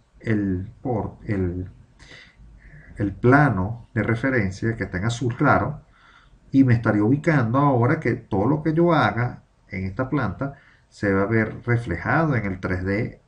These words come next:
a mano derecha. Cuando empieza a bajar nivel tres, nivel dos, fíjense cómo cambia el número aquí.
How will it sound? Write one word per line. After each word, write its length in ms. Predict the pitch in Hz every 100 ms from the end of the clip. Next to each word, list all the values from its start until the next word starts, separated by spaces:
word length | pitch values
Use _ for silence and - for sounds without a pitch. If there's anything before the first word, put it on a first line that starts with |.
| _ _ _ -
a 100 | 107
mano 240 | 87 82
derecha. 580 | 80 82 82 - - - - _ _ - - _ _ -
Cuando 160 | 92 90
empieza 220 | 92 95
a 60 |
bajar 220 | 92 98 98
nivel 320 | 90 80 -
tres, 560 | 151 151 131 131 - - _ _ _ _ _ _ _
nivel 400 | 104 92 82 82
dos, 360 | 110 151 - -
fíjense 340 | - 90 117
cómo 240 | 113 101 101
cambia 300 | 110 104 110
el 120 | 110
número 280 | 117 113 120
aquí. 280 | 120 127